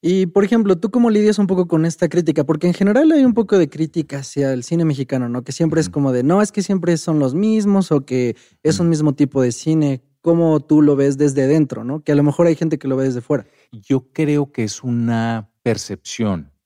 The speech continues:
Speaker 2: Ahorita, como estamos platicando, se hace cine de todo tipo y hay muchísimos actores y hay muchísimo cine con diferentes actores. De repente a mí lo que me pasa es que, no sé, de repente, "No, pues es que otra vez, otra vez Mao". Pues sí, o
Speaker 1: Hmm.
Speaker 2: sea,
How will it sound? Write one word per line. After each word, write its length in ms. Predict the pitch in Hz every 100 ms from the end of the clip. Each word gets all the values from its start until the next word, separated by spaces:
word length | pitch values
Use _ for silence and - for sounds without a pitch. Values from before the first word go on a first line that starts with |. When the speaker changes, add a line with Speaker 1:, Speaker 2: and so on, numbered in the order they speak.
| -
Speaker 2:
Ahorita, 380 | 107 110 101 101
como 160 | -
estamos 300 | 92 113 110
platicando, 480 | - 104 - 107 95
se 140 | - 117
hace 180 | - 135
cine 260 | - 113
de 100 | 104
todo 220 | 90 98 98
tipo 380 | - 113 - _ -
y 120 | 85
hay 100 | 98
muchísimos 540 | 113 - - 107 107
actores 520 | 90 - 120 139 82
y 40 | 87
hay 120 | 92 101
muchísimo 580 | 120 104 - - 117 107
cine 480 | - 107 110 113 -
con 300 | 104 98 104
diferentes 580 | 127 107 - 95 92 -
actores. 440 | 104 - 131 95 -
De 140 | - 101
repente 340 | 92 - 107
a 60 | 120
mí 100 | 120
lo 140 | 113
que 80 | 113
me 100 | 101
pasa 320 | - 101 -
es 140 | 101 -
que, 220 | 117 104 _ _ _ _ _ _
no 160 | 113 117
sé, 320 | - 104 - 92
de 100 | 95
repente, 400 | 92 90 85 92
"No, 260 | 113 143
pues 180 | 135 107
es 120 | 113
que 200 | - 123
otra 280 | 120 123 143
vez, 320 | 131 123 113 -
otra 260 | 113 131
vez 180 | 123 110
Mao". 300 | 120 120 101
Pues 140 | - -
sí, 460 | - 147 175 139 -
o 120 | 104
Speaker 1:
Hmm. 40 |
Speaker 2:
sea, 440 | 175 117 110 107